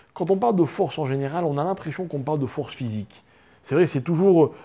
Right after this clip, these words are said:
la, la, la connotation qui est attachée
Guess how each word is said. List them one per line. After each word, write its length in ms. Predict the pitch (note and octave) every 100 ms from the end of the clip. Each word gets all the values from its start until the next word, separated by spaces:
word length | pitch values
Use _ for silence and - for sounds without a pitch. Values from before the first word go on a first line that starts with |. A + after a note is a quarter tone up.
| -
la, 140 | C#3
la, 240 | C3+ C3+ - -
la 140 | - B2
connotation 800 | E3+ F3+ E3 D#3+ A#2 F#3 G3+ F#3 - - _
qui 160 | - D3+
est 160 | D#3+ -
attachée 800 | - D#3 E3+ - F#3+ F#3+ B2 -